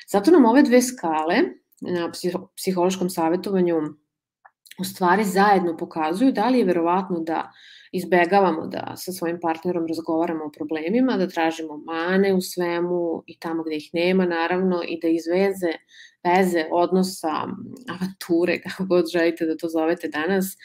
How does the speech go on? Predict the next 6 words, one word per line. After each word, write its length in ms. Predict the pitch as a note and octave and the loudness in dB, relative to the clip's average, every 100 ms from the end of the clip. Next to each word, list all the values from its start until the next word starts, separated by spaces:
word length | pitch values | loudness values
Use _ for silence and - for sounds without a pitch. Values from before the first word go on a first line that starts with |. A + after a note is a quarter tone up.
| - - - - | -20 -20 -20 -14
em, 600 | - F3 E3 D#3+ D3+ - - _ _ _ - | -8 -6 -4 -4 -6 -8 -16 _ _ _ -6
izađemo 600 | G3+ F3+ G#3 G#3 G3 F3 | -2 2 4 6 6 4
onako 640 | E3+ E3+ F3+ F#3 F#3+ F3 D#3+ - - _ _ _ - - | 2 -2 -4 -4 -2 0 -2 -6 -14 _ _ _ -18 -8
uz 160 | F3+ | -4
ono 200 | E3 E3 | -2 -2
ghostovanje. 840 | E3 F3 D#3+ - D#3 - - - | 2 2 2 -4 -8 -6 -10 -12